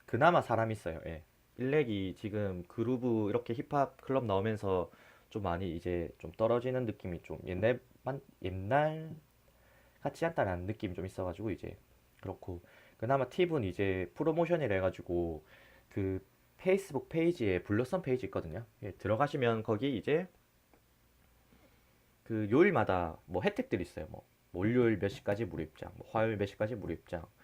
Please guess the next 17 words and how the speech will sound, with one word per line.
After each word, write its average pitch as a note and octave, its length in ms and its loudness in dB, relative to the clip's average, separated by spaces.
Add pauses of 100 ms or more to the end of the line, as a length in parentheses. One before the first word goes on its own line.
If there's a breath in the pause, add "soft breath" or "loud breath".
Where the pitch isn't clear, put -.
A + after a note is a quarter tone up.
(260 loud breath)
뭐 F2 320 -2 (220)
수요일은 A2+ 540 0
뭐 E2+ 100 0
학생들 B2 680 -2
학생증 C3 400 -6
들고 A#2+ 240 0
오면 C3+ 220 0
뭐 G2+ 100 0
무료 F2 260 -4
입장, D#2+ 300 -8 (320 soft breath)
뭐 G2+ 100 -2
이런 A2+ 160 0 (320)
프로모션 D#3 560 4
이용하시면은 A#2+ 580 0
평일에 C3 400 -4 (640 loud breath)
좀 G#2 180 -6
더, - 240 -6